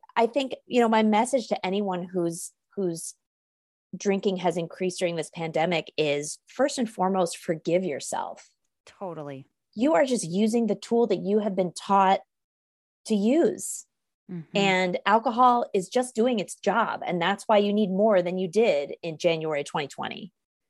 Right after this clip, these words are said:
Speaker 2: Mm-hmm.
Speaker 1: That's why you need more now, because that's alcohol doing its job. And alcohol always does its job.
Speaker 2: Mm-hmm.
Speaker 1: Sometimes it's a little more efficient
Speaker 2: Mm-hmm.
Speaker 1: than other times, but it always does its job.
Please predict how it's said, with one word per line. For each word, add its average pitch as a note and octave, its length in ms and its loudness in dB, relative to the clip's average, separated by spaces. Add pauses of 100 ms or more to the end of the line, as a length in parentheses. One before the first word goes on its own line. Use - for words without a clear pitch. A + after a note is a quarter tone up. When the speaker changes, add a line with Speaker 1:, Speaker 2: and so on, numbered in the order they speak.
(120)
Speaker 2:
Mm-hmm. G3+ 220 -6 (400)
Speaker 1:
That's G3+ 180 2
why A3+ 100 6
you A3 120 6
need A#3+ 140 4
more G#3+ 180 2
now, F#3 200 0
because G#3+ 220 -6
that's A3+ 160 0
alcohol G#3+ 360 0
doing A3+ 240 -2
its A3 140 -6
job. C4+ 360 4
And G#3+ 140 0
alcohol B3 480 0
always A3 360 4
does F#3+ 200 -2
its - 160 -6
job. - 360 -4 (380)
Speaker 2:
Mm-hmm. G#3 220 -10 (520)
Speaker 1:
Sometimes G#3+ 340 -2
it's A3 120 -2
a - 40 0
little G#3+ 140 4
more G3+ 140 2
efficient F#3+ 480 -4 (500)
Speaker 2:
Mm-hmm. G3+ 220 -6
Speaker 1:
than G3 100 0
other F#3+ 160 4
times, E3+ 540 -6 (240)
but F#3+ 100 4
it - 220 2
always F#3+ 400 6
does C#3 180 -8
its - 160 -12
job. - 380 -8